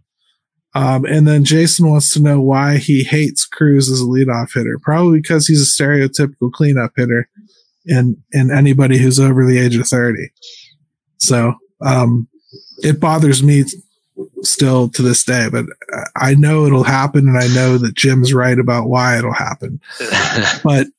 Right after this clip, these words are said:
Speaker 1: um, and it's the
Speaker 2: You
Speaker 1: same
Speaker 2: know,
Speaker 1: reason Acuna leads off in, in Atlanta. It's the s-, you know, it's the same reason Altuve leads off in Houston. It's, y-, it, Termar will probably lead off here,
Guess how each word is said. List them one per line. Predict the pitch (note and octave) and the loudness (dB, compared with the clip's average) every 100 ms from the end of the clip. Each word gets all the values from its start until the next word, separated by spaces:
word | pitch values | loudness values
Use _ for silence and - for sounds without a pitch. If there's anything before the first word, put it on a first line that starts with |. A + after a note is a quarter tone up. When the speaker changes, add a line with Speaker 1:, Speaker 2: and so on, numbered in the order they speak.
| - | -6
Speaker 1:
um, | C3 C3+ C3 B2 A#2+ - _ _ | 0 2 2 2 -2 -8 _ _
and | D#3+ D3+ | 0 2
it's | |
the | D#3 | 2
Speaker 2:
You | - | 0
Speaker 1:
same | E3 | 2
Speaker 2:
know, | E3 | 4
Speaker 1:
reason | E3 D#3 D#3 | 4 4 2
Acuna | D#3+ F3 F3 E3+ D#3+ | 2 2 4 4 4
leads | E3 D3+ D#3+ | 4 2 0
off | D#3 D3+ D#3 | -2 -2 2
in, | D3+ C#3+ C#3+ - - - | 4 4 2 -2 -8 0
in | D3+ | 2
Atlanta. | D#3 D#3 D3+ C3 A2+ A2+ | 2 2 0 0 -2 -6
It's | A2+ - | -6 -4
the | |
s-, | - - | -4 0
you | D3+ | 2
know, | D3 C#3+ | 4 2
it's | C3 - | 2 0
the | D3 | 2
same | D3 | 2
reason | D3+ D3 D3+ | 4 4 2
Altuve | D3+ - F3 E3 D#3 | 0 0 0 2 2
leads | D3+ D3 C#3+ | 2 2 0
off | D3+ D3 D3+ | -2 -2 0
in | D3+ D3+ | 4 4
Houston. | D3+ B2 - G3+ | 4 0 -4 -8
It's, | - - _ - - - - _ _ _ _ _ | -10 -16 _ -20 -20 -20 -20 _ _ _ _ _
y-, | E3 D#3+ - E3+ | 0 0 -4 _
it, | - - D3+ | -8 -8 -8
Termar | - G3 G3+ D#3+ C3+ | -4 0 2 2 0
will | B2+ B2+ | 0 0
probably | C#3+ C3 B2+ | 0 2 2
lead | B2 B2 A#2 | 2 0 0
off | A#2+ - | -4 -4
here, | B2 G2 B1+ | -6 -6 -8